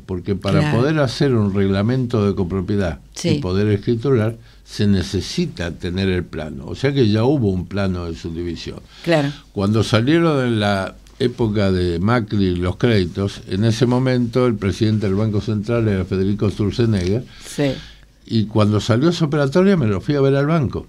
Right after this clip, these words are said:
Speaker 2: Sí.
Speaker 1: Le digo, "Te voy a explicar cómo es esto". Entonces le expliqué el proceso. Si no tengo plano de subdivisión,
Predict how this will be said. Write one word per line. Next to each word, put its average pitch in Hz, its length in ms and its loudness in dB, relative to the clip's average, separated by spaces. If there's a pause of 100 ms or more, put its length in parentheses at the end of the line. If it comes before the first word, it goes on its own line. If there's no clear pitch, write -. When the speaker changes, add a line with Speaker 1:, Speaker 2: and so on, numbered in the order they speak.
(120)
Speaker 2:
Sí. 160 340 -4 (300)
Speaker 1:
Le 107 80 0
digo, 127 180 6
"Te 127 120 0
voy 139 100 4
a 151 40 4
explicar 123 500 0
cómo 98 220 2
es - 140 -2
esto". - 320 -4
Entonces 139 300 0
le 175 80 6
expliqué 117 300 0
el 113 100 4
proceso. 90 480 -2
Si - 180 -4
no 135 220 2
tengo 143 340 2
plano 127 300 0
de 117 60 2
subdivisión, 123 580 0